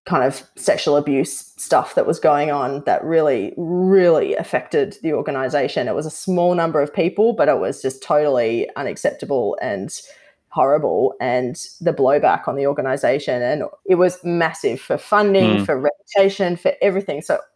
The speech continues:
Speaker 1: everything that that organization had worked so hard to build up was diminished instantly by, by that. And I think there is an expectation for, for leaders to be really managing well in this space to make sure that,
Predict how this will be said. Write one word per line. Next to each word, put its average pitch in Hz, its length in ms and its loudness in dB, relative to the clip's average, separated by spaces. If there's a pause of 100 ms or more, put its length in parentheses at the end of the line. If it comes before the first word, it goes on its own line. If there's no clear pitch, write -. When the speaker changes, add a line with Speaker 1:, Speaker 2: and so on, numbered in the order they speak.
(180)
Speaker 1:
everything 226 400 2
that 180 380 -2
that 165 120 4
organization 160 760 0
had 160 140 -8
worked 156 260 0
so 170 440 0
hard 147 260 -2
to - 80 -8
build 135 300 -4
up 123 240 0 (100)
was 139 640 -6
diminished 143 720 -4
instantly 139 560 -4
by, 143 280 2 (160)
by 131 220 2
that. 127 480 0 (200)
And 151 100 -4
I 156 60 0
think 165 200 -8
there 151 180 4
is 160 140 -2
an 156 60 -2
expectation 135 880 -2
for, - 280 0
for 156 100 0
leaders 135 380 2
to - 100 -14
be 147 120 -2
really 147 400 0
managing 135 480 -4
well 131 220 2
in 156 100 -2
this 160 140 -6
space - 320 0
to - 100 -16
make 135 180 -6
sure 156 280 0
that, 123 260 0